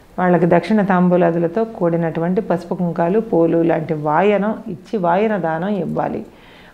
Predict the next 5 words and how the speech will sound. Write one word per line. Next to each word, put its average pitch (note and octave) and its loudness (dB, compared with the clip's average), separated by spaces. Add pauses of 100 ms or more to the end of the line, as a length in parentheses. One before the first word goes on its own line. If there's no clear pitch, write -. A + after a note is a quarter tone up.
(100)
వాయన G3+ 2
దానం F#3 2
ఇచ్చి G#3+ -2 (640)
మీరు A3+ 2 (320)
ఈ F#3+ 4